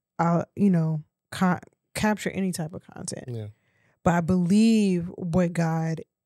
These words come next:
Speaker 1: is doing, I don't know how this thing done shifted.
Speaker 2: Me
Speaker 1: What I believe <laughs> God is doing now is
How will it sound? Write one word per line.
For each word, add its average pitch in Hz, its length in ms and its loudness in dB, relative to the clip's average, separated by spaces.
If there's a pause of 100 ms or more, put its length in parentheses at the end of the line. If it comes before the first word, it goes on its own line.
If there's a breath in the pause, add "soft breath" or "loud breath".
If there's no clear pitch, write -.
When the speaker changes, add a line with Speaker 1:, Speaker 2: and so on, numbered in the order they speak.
(140)
Speaker 1:
is 175 260 2
doing, 175 280 -2
I 220 60 -8
don't 180 180 -2
know 165 60 2
how 180 160 2
this 190 100 -4
thing 185 180 -4
done 180 140 0
shifted. 180 400 -4 (240 loud breath)
Speaker 2:
Me 127 220 -8
Speaker 1:
What 196 180 6
I 190 60 2
believe 233 720 6
<laughs> - 0 -
God 190 260 2
is 175 200 -2
doing 170 480 -2
now 170 500 -4
is - 320 -2